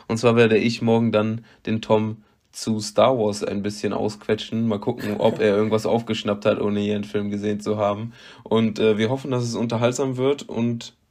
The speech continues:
Speaker 1: dann würde ich sagen, Tom, äh, erste Frage ab, äh, vorab vielleicht noch, ähm, wie viele Fragen, äh, sind in dem Quiz, das du vorbereitet hast für mich?
Speaker 2: Ähm, wenn,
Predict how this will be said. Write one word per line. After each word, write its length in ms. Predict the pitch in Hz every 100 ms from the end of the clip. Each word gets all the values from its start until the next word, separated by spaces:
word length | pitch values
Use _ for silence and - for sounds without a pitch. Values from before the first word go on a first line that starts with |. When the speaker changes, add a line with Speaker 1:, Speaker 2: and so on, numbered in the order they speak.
| -
Speaker 1:
dann 200 | 107 107
würde 120 | 117
ich 100 | 113
sagen, 420 | 110 117 123 120
Tom, 360 | - 113 131 135 _ - _ _
äh, 320 | 107 107 110 117 120 _ -
erste 400 | 107 120 - 123
Frage 420 | - 107 113 107
ab, 240 | 117 -
äh, 320 | 107 127 120 104
vorab 380 | 143 147 175 -
vielleicht 320 | 147 160 156
noch, 260 | 151 156 -
ähm, 360 | 110 120 120 117 - - _ _
wie 200 | - 123
viele 240 | 131 147 123
Fragen, 640 | - 110 123 135 131 -
äh, 180 | - 113
sind 240 | 110 135 143
in 100 | 139
dem 140 | 139
Quiz, 260 | - 160 -
das 180 | 151 -
du 160 | 147
vorbereitet 540 | 139 160 160 156 147 139
hast 140 | 147 -
für 80 | -
mich? 280 | 160 156 - - - - - - - _ _ _ _ _ _ -
Speaker 2:
Ähm, 760 | 170 170 175 180 180 175 175 151 143
wenn, 380 | 143 151 180 180